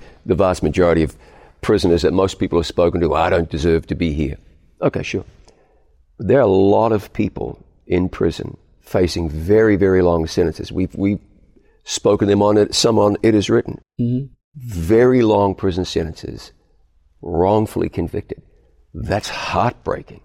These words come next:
Speaker 2: It's heartbreaking.
Speaker 1: That's
Speaker 2: It's,
Speaker 1: heartbreaking.
Speaker 2: it's hopeless. And see, this guy entered into prison and his whole family abandoned him.
Speaker 1: Mm-hmm.
Speaker 2: No one in his family has contacted him in forty-seven years.
Speaker 1: Oh, have mercy.
Speaker 2: And so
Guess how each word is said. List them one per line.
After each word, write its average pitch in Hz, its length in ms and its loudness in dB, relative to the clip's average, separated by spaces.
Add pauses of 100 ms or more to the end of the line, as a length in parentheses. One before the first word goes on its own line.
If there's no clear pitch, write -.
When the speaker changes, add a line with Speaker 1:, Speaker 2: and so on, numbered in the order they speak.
(120)
Speaker 2:
It's - 140 -6
heartbreaking. 95 680 -4 (120)
Speaker 1:
That's - 180 -10
Speaker 2:
It's, - 100 -16
Speaker 1:
heartbreaking. - 420 0
Speaker 2:
it's 147 100 0
hopeless. - 840 -4 (600)
And 139 100 0
see, 180 120 4
this 226 220 0
guy 156 260 0
entered 151 300 0
into 123 220 -2
prison 127 540 -2
and 127 120 0
his 127 140 -4
whole 135 180 0
family 131 480 -4
abandoned 98 600 -4
him. 76 280 -14 (260)
Speaker 1:
Mm-hmm. 110 440 0
Speaker 2:
No 160 360 2
one 175 220 2
in 110 60 -2
his 110 160 -6
family 101 420 -6
has 113 180 -4
contacted 127 720 -4
him 98 220 -6
in 123 120 -6
forty-seven 98 600 -4
years. 170 360 -4
Speaker 1:
Oh, 64 180 -6
have 64 180 -8
mercy. 65 340 -12 (340)
Speaker 2:
And 151 120 0
so 151 340 4